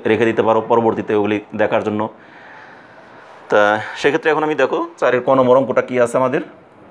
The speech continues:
পাঁচ, তারপর একটা খালি ঘর, খালি ঘর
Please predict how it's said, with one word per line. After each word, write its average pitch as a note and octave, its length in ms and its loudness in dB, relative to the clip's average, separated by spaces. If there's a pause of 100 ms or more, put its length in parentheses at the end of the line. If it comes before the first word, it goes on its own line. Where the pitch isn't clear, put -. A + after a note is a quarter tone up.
(720)
পাঁচ, G#2 500 2 (200)
তারপর A2+ 220 -2
একটা G#2+ 160 -2
খালি - 300 2
ঘর, E2+ 180 -2 (1300)
খালি A2+ 240 2
ঘর G#2+ 140 2